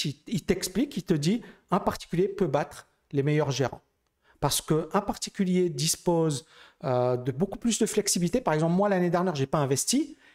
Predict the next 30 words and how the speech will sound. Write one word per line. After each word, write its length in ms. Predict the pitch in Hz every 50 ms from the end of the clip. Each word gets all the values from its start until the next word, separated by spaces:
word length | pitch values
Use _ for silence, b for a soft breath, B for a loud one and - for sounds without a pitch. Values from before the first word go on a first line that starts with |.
| b b
Il 40 | -
y 20 | 117
a 20 |
personne 340 | - - 226 - - 254 269
qui 80 | - -
va 80 | 160
me 60 | 160 160
prendre 180 | - 175 165
la 120 | 151 143 -
tête, 240 | - 208 202 -
qui 60 | - 170
va 80 | 156
me 60 | 156
dire, « 120 | 160 160 165
Ouais, 120 | 196 202 196
Tammy, 260 | - 202 196 208 -
t'as 100 | - -
pas 120 | - 175
investi. » 260 | 170 175 - - 165
Va 120 | 120 131 156
te 60 | -
faire 140 | - 233 -
foutre. 280 | - 349 349 - - - _
T'es 80 | - 160
pas 120 | 160 175
content, 300 | - - 165 165 - 254
va 100 | 233 233
te 60 | 233 -
faire 120 | 240 -
foutre. 260 | - 262 - - -